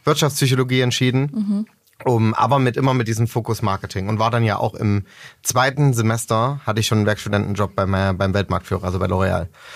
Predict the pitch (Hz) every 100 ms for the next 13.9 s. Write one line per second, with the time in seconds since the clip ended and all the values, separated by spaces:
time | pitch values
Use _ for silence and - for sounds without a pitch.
0 | - - 113 120 120 110 - 104 104 123
1 | 139 117 107 104 123 143 139 123 123 110
2 | - 127 113 139 175 175 127 139 147 -
3 | - 113 110 110 110 113 123 120 117 101
4 | 110 123 139 107 104 107 101 123 127 110
5 | 107 113 113 - - - - - 147 139
6 | 120 110 104 139 139 123 117 - 110 -
7 | 113 110 120 - 117 117 113 104 107 113
8 | 127 - 117 113 107 104 101 123 120 113
9 | - 107 107 - 110 107 104 98 98 98
10 | 101 95 95 98 92 - - - - 127
11 | 117 - 113 - 113 110 107 - 98 87
12 | - _ - - - - - 98 92 113
13 | 123 120 127 - 110 107 107 104